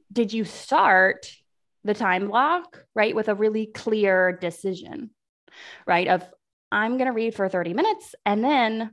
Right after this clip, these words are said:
my plan after that is stop reading, and here's my next thing,"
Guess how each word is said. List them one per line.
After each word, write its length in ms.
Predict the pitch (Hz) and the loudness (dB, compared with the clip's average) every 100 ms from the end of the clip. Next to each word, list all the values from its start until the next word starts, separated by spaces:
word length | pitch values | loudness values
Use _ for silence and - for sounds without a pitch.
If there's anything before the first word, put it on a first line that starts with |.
| _ | _
my 80 | 202 | -4
plan 280 | 202 214 220 | -2 -2 0
after 280 | 330 311 277 | 0 -2 2
that 280 | 277 269 | 4 4
is 120 | 226 208 | 0 -8
stop 360 | _ 202 190 - | _ -6 -4 -6
reading, 420 | 269 254 240 226 208 | -10 -8 -8 -6 -6
and 100 | 208 | -4
here's 240 | 190 185 | -4 -4
my 120 | 180 | -4
next 240 | 160 - - | -4 -8 -16
thing," 300 | - - | -14 -14